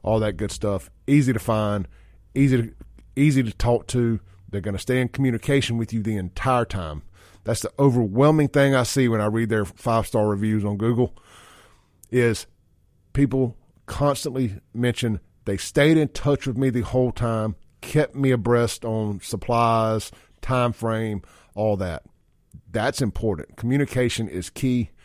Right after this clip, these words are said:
and Watkins Construction Roofing are the leaders in that.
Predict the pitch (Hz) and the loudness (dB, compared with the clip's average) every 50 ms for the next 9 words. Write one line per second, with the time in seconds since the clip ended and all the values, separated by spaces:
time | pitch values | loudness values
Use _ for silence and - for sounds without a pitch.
0 | _ - - - - _ _ _ - - 76 78 80 92 104 120 117 - - 110 | _ -20 -20 -20 -20 _ _ _ -14 -10 -10 -8 -4 -2 -2 -2 -2 -4 -6 -8
1 | - - 110 - - - 110 101 - - 110 95 90 92 90 - 85 80 78 73 | -8 -8 -12 -8 -4 -4 -2 -2 -2 -4 -4 -4 -2 -4 -4 -4 -4 -6 -6 -8
2 | - - _ _ _ _ _ - - 95 95 92 85 95 92 85 78 76 - - | -10 -14 _ _ _ _ _ -10 -6 -6 -4 -4 -4 -4 -4 -4 -6 -8 -8 -4
3 | 110 113 113 107 95 92 87 85 - - - - _ - 98 95 95 87 82 71 | -2 -2 -2 0 -2 -4 -4 -6 -8 -10 -16 -18 _ -8 -6 -4 -4 -4 -4 -6
4 | - - - - | -8 -12 -16 -18